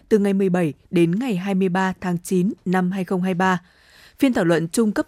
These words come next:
cao khóa bảy mươi tám Đại hội đồng Liên Hợp Quốc sẽ được tổ chức với chủ đề Xây dựng lại lòng tin và thúc đẩy đoàn kết toàn cầu – tăng cường hành động về chương trình nghị sự hai không ba mươi và các mục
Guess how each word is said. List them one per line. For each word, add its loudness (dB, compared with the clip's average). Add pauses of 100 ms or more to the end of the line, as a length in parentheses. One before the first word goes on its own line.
cao -2
khóa -2
bảy 0
mươi -2
tám -2
Đại 2
hội -2
đồng 0
Liên 0
Hợp 0
Quốc 2 (300)
sẽ -2
được -2
tổ 2
chức -2
với 4
chủ -2
đề 2 (300)
Xây 2
dựng 0
lại 0
lòng 0
tin 2 (240)
và 2
thúc -6
đẩy 0 (120)
đoàn 0
kết -4 (120)
toàn 0
cầu – 2 (440)
tăng 0
cường 2
hành -2
động -2
về 2
chương -2
trình -4
nghị 0
sự 0
hai -4
không -2
ba 0
mươi 2 (300)
và 0
các -6
mục 0